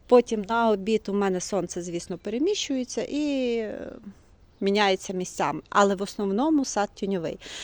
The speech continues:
По рослинам. Спочатку я купляла те, що я хочу.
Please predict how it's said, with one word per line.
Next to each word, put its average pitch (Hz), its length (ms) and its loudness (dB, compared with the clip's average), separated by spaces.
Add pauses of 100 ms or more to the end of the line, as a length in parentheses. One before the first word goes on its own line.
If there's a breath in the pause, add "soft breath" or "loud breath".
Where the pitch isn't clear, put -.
(360 loud breath)
По 311 140 6
рослинам. 208 680 2
Спочатку 233 800 0
я 190 460 2
купляла 226 680 0 (140)
те, 226 200 6
що - 200 -4
я 196 200 -2
хочу. - 460 -6